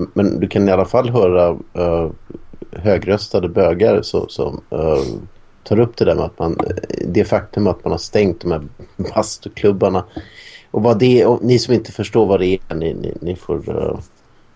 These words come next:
typ slå upp det på Wikipedia. <laughs> Eh, men tar upp det som ett exempel på, på, eh,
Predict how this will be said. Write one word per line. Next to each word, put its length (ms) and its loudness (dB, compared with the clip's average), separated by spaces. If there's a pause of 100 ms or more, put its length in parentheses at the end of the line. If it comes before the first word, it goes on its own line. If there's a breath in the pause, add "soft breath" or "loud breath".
typ 160 -8 (120)
slå 260 0
upp 140 -4
det 100 0
på 480 -2
Wikipedia. 840 0 (1200 loud breath)
<laughs> 160 -2 (800 loud breath)
Eh, 440 2 (960)
men 440 2
tar 140 2
upp 160 4
det 100 2
som 180 -4
ett 120 -4
exempel 540 0
på, 260 -10
på, 500 -6 (360)
eh, 240 -10